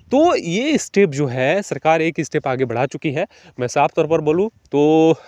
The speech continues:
रिस्पोंडेंट्स टू, थ्री दोनों जो है बहुत जल्दी रिस्पॉन्ड कर देता है, लेकिन सरकार जो है वो आप जान रहे हैं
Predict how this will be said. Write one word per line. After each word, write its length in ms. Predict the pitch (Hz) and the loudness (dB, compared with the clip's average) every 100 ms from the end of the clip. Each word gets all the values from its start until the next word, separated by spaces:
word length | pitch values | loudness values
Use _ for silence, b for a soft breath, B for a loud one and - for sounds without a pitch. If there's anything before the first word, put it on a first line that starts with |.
| B | B
रिस्पोंडेंट्स 840 | 123 123 127 - 151 156 160 - | 0 2 0 0 -2 0 -2 -2
टू, 160 | - 156 | -4 -4
थ्री 300 | - 165 190 b b b | -4 -4 -4 b b b
दोनों 280 | 143 233 262 | 4 6 4
जो 80 | 226 | 2
है 160 | 190 | 0
बहुत 200 | 202 170 | 2 0
जल्दी 420 | 143 139 160 139 120 | 2 2 4 2 2
रिस्पॉन्ड 380 | 127 - 170 | 0 2 2
कर 120 | 160 156 | 2 0
देता 260 | 143 151 | 0 -2
है, 120 | 151 | -2
लेकिन 220 | 165 165 165 | -4 -6 -6
सरकार 400 | 156 147 170 160 | -4 2 2 2
जो 100 | 123 | -2
है 180 | 127 | -4
वो 120 | 147 143 | -2 -4
आप 120 | 131 | -2
जान 220 | 127 147 | -2 -2
रहे 140 | 127 | -4
हैं 220 | 110 117 | -6 -6